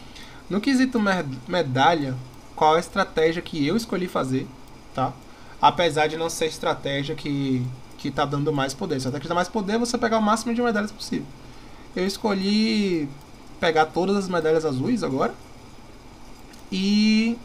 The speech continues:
melhorar as que eu queria. E agora eu vou focar nas roxas. Fazendo a arena, né, eu vou começar a comprar aqui nas relíquias os fragmentos de medalha que eu quero.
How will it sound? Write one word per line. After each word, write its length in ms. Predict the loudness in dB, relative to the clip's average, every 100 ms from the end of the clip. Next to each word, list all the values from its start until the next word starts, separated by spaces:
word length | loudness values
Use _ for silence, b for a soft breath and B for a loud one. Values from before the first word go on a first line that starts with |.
| -2
melhorar 380 | 2 6 6
as 80 | 6
que 80 | 2
eu 40 |
queria. 340 | -2 0 0 -2 -10 -6
E 120 | 0
agora 340 | 2 2 2 2
eu 80 |
vou 80 | -2
focar 400 | 0 0 2 2
nas 180 | 2 0
roxas. 400 | 0 0 -2 -10 -18 -20 B B B -18 0
Fazendo 460 | 4 4 4 2 6
a 80 |
arena, 400 | 8 6 2 -2 -6 -14 -20 -12
né, 220 | -6 -4 -6 -12 -8
eu 120 | -4
vou 160 | -2 -2
começar 520 | 0 0 0 2 4
a 40 |
comprar 720 | 4 0 -4 0 4 4 2 -2 -10 -20 -20 -12
aqui 340 | -2 -2 -2 -4
nas 200 | -6 -4
relíquias 640 | -2 -2 -2 -4 -8 -10 -10
os 140 | -6
fragmentos 600 | 0 0 2 0 0 -2
de 60 | 0
medalha 380 | 0 2 0
que 80 | 0
eu 60 | -2
quero. 300 | 0 -2